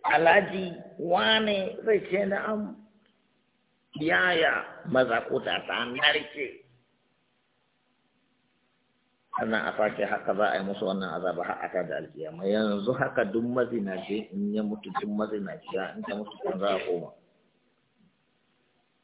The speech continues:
A yanzu Human Rights ta zo ta halatta zina. Ana yara kuna da ƴanci. Kuna da ƴanci kada ta kura muku rayuwa.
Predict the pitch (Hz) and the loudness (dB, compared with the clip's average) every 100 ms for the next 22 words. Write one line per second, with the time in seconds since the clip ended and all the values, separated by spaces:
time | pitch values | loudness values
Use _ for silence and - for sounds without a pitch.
0 | 101 101 101 101 101 110 113 117 104 101 | -10 0 2 2 2 2 2 2 2 2
1 | 101 90 101 98 98 104 98 101 87 - | 2 2 2 2 2 2 2 0 -2 -6
2 | 78 71 82 80 _ - 160 165 _ _ | -10 -10 -14 -18 _ -20 -20 -20 _ _
3 | _ _ _ _ _ _ _ _ _ - | _ _ _ _ _ _ _ _ _ -8
4 | 98 95 92 101 90 92 107 95 85 76 | -4 -2 0 -2 -2 -4 -4 -4 -4 -4
5 | - 107 95 - - - - _ _ _ | -2 -4 -6 -10 -14 -14 -18 _ _ _
6 | _ _ _ _ _ _ _ _ _ _ | _ _ _ _ _ _ _ _ _ _
7 | _ _ _ _ _ _ _ - - 101 | _ _ _ _ _ _ _ -4 0 0
8 | 95 104 110 110 104 - 107 104 104 - | 2 2 2 0 -2 0 2 2 0 -2
9 | 123 - 120 117 117 113 123 113 110 123 | -4 -2 2 2 2 2 2 2 2 2
10 | 110 | 2